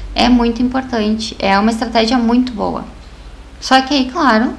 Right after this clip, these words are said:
tem que entender que existe limites, né? E respeitar esses limites. Então, eu acho que a primeira definição é: vou sozinho, vou acompanhado.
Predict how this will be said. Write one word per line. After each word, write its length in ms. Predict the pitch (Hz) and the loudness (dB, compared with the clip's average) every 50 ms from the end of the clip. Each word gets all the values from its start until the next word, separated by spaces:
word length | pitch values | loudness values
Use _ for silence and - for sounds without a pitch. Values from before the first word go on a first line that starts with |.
| - - | -12 -8
tem 280 | - 277 233 220 220 220 | -4 0 2 2 2 2
que 120 | 220 294 | 0 -2
entender 460 | 320 311 302 320 285 254 220 196 190 196 - | -2 0 0 2 2 2 2 0 -2 -4 -6
que 180 | - 359 392 - - | -10 -10 -10 -6 -2
existe 560 | - 254 240 220 202 202 214 214 214 - 247 | -2 0 0 0 0 0 -2 -2 0 0 0
limites, 680 | 233 208 226 233 226 240 254 262 262 254 - 240 226 220 | 0 2 2 2 4 4 4 2 2 0 -4 -4 -4 -4
né? 220 | 214 180 170 180 - | -4 -2 -2 -2 -2
E 80 | - 196 | -2 -2
respeitar 720 | 196 202 190 196 - - 240 240 233 - - 214 208 226 | -2 -2 -4 -6 -4 -2 -2 -2 -2 -2 -2 0 0 0
esses 260 | 240 - - 226 214 | -2 -2 -2 -2 -2
limites. 640 | 208 202 196 190 175 - - - - - - - - - - - - - - - - - | 0 -2 -2 -2 0 -2 -2 -4 -6 -10 -12 -12 -14 -16 -18 -18 -18 -18 -20 -20 -10 -2
Então, 180 | - 214 214 | 2 4 6
eu 60 | 220 220 | 6 6
acho 200 | 220 226 226 226 | 6 4 2 0
que 320 | - 262 247 226 - - - | 0 2 2 2 2 2 0
a 80 | 196 | 0
primeira 380 | 196 233 220 226 226 226 247 254 | 2 4 4 4 6 6 6 4
definição 720 | 254 285 285 285 277 254 262 262 262 - 254 240 233 226 | 4 2 2 2 2 2 2 2 2 2 4 4 6 6
é: 180 | 196 180 170 175 170 | 6 4 2 -2 -2
vou 160 | 190 196 214 | 0 0 0
sozinho, 800 | 214 - 240 220 202 185 185 185 196 214 240 262 311 320 311 311 294 | 2 2 2 2 2 2 0 -2 0 2 2 2 2 2 0 -2 -2
vou 100 | 220 247 | 2 2
acompanhado. 760 | 247 240 240 247 240 226 233 254 247 220 196 185 185 185 180 | 2 2 4 2 0 0 0 -2 -2 -2 0 -2 -2 -4 -6